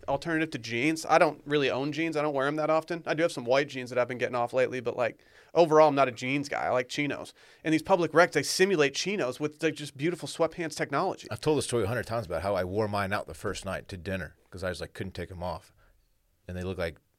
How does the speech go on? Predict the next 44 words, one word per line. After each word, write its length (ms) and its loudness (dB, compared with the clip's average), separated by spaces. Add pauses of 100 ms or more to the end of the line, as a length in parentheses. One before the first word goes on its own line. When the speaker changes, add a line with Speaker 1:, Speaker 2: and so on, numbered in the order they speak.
(160)
Speaker 2:
I 40 -12
mean, 80 -8
they 60 -4
look 160 -6
basically 240 -6
like 80 -8
slacks. 460 -6
They're 100 -8
Speaker 1:
Were 60 0
you 100 0
getting, 160 0
like, 140 -2
hella 180 2
compliments 480 -4
from 80 -10
people? 220 -6
Like, 180 0
"Damn, 260 -4
you 120 0
look 100 0
sharp." 400 -2
Speaker 2:
They're 100 -10
like, 140 -8
"Damn, 180 -6
your 80 -2
ass 280 0
is 100 -6
absolutely 460 -8
popping 580 -4
in 140 -8
those 260 -8
things." 380 -16
Speaker 1:
It's 100 -10
hard 180 4
not 200 0
to 80 -8
have 240 -4
a, 160 -6 (140)
a 100 -2
great 320 0
booty 260 -2
in 120 -10
those 220 -10
things. 320 -12